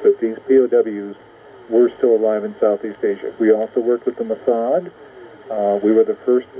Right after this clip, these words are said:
and only journalist group allowed into Lebanon during the invasion. We were able to send a man from West Germany behind the Iron Curtain to work in the Soviet laser, laser laboratories to determine what the Soviets were doing in the Star Wars program.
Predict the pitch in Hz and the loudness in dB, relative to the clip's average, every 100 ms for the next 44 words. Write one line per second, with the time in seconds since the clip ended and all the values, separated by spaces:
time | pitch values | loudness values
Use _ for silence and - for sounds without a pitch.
0 | - 107 107 117 139 143 127 131 127 117 | -10 -8 -6 -2 2 2 2 0 0 -6
1 | - 123 120 110 107 110 113 110 104 101 | -2 -2 0 0 2 4 2 -2 -8 0
2 | 110 117 113 113 123 131 107 101 190 190 | 0 0 -4 -6 -6 -4 -6 -6 -12 -6
3 | - 440 - - 311 381 359 330 415 381 | 2 2 0 -6 -8 -12 -14 -10 -2 0
4 | 107 107 104 110 440 415 - 117 220 202 | 2 4 4 4 0 -2 -4 -4 -4 -4
5 | 220 233 233 226 - 214 214 202 - - | -2 -2 -4 -10 -8 0 0 0 -2 -2
6 | 127 135 107 - 117 110 113 113 120 113 | -2 -6 -8 -6 -6 -4 -2 0 -2 -2
7 | 131 135 147 131 110 110 113 117 104 - | 0 0 -6 -12 -4 -2 -2 -4 -12 -4
8 | 139 117 113 113 131 135 131 127 135 139 | -2 0 0 2 2 0 0 2 2 2
9 | 127 120 123 127 120 120 - - - - | 2 0 0 0 0 -2 -8 -18 -6 -4
10 | 123 117 113 - - - - - 123 - | -4 -6 -12 -20 -20 -20 -20 -2 0 0
11 | - - 123 - 151 160 135 123 117 120 | -4 -18 -14 0 0 2 -4 -6 -4 -4
12 | 113 117 104 - 123 113 104 107 110 - | -4 -10 -12 -6 0 2 2 2 2 2
13 | 117 104 104 107 135 | 0 2 -2 -4 -8